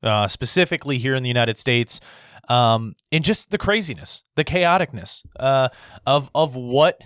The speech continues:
this administration in just a little over a hundred days has created for this country. Um, you know, listen, we have gas shortages.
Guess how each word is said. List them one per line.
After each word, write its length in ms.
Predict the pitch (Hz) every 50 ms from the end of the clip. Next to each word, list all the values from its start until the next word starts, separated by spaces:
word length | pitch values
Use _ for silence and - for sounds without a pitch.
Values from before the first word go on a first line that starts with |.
| - - _ _ _ _ _ -
this 320 | 117 117 160 170 - -
administration 840 | 190 156 156 156 151 156 - - 127 110 101 98 - - 107 117 135 - _ _ _ - - - - - - - -
in 240 | 143 139 135 127
just 180 | 127 131 - -
a 60 | 135
little 260 | 135 139 147 156 160
over 220 | 160 160 143 139 147
a 80 | 131
hundred 320 | 117 139 139 135 151 156 127
days 380 | 120 101 95 92 110 - - _ _ _ _ _ _ _ _
has 160 | - 160 - -
created 540 | - - 180 180 196 233 - - - 95 - _ _ _ _ _
for 120 | - 151
this 140 | 147 147 -
country. 460 | - - 175 165 - - - - 110 _ _ _ _ - -
Um, 400 | 101 104 104 104 104 104 107 - - - - - _ _ -
you 80 | 120
know, 300 | 117 120 117 120 127 - -
listen, 380 | - 139 165 170 - - 117 120
we 100 | 135 135
have 240 | 143 135 117 107 101
gas 300 | 127 135 147 151 143 -
shortages. 560 | - 113 92 87 82 78 - - - -